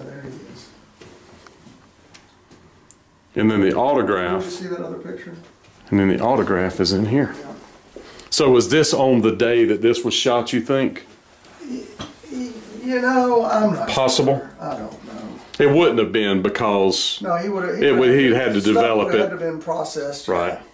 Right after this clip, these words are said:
Speaker 2: But that's a true-to-life Elvis autograph right there, friends, in front of the photographs his dad took.
Speaker 1: Yeah, they, I love the title they put on this, The Lost Photo Session of nineteen fifty-six. <laughs>
Speaker 2: And that's really what it is. It's, it's n-, n-, very few people know that it happened.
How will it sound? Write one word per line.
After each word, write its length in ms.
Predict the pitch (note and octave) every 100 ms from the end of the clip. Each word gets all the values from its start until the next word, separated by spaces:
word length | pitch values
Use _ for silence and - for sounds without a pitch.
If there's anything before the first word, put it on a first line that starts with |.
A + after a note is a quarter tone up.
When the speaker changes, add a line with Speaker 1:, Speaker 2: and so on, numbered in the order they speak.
| _ _ _ _ _ _ _ - - - -
Speaker 2:
But 140 | -
that's 260 | A2 B2 -
a 80 | G2+
true-to-life 760 | - B2+ C#3 C#3 B2 B2 A#2+ -
Elvis 360 | - G#2+ A2 -
autograph 500 | - G2+ F#2 F2+ -
right 180 | G2 F2+
there, 140 | G2 F2+
friends, 540 | - G2 F#2+ F#2+ - - _ - - _ _
in 160 | F#2+ F2+
front 440 | - A2+ A2 G#2+
of 520 | E2 F2+ F#2+ F#2 - - _ - - _ _
the 100 | -
photographs 680 | G#2 B2 C3 F#2+ F2+ F#2+ -
his 140 | A2
dad 280 | A2+ D3 -
took. 260 | - - - - _ _ _ _ _ _ _ _ _ _ _ _ _ _ _ _
Speaker 1:
Yeah, 160 | F3 E3
they, 160 | E3+
I 160 | F#3 F#3+
love 280 | G3+ A3 F3+
the 80 | D#3
title 340 | D#3 E3+ D3
they 120 | C3
put 180 | B2+ C#3+
on 180 | C3+ A#2
this, 240 | A#2+ A2
The 60 | D3
Lost 400 | C#3 D#3 D#3 -
Photo 320 | - C#3 A2+
Session 480 | A2 A2+ A2 - G#2
of 180 | G#2 -
nineteen 400 | - G#2+ - G#2
fifty-six. 960 | - G2+ - F2 - - - - - -
<laughs> 240 | - - -
Speaker 2:
And 140 | A2
that's 300 | B2+ C#3+ -
really 400 | A#2+ A2 C3 F#3+
what 220 | D3+ C#3
it 80 | D3+
is. 240 | F3 G3+ A#2
It's, 260 | A2 -
it's 360 | - B2+ A#2 -
n-, 220 | A#2+ A#2
n-, 360 | E2 A2+ B2 A2+
very 200 | C3 C#3
few 140 | D#3
people 280 | - C#3+ D3
know 300 | B2 A2 C3+
that 140 | C3+ B2+
it 100 | C3
happened. 360 | D#3+ E3 G2+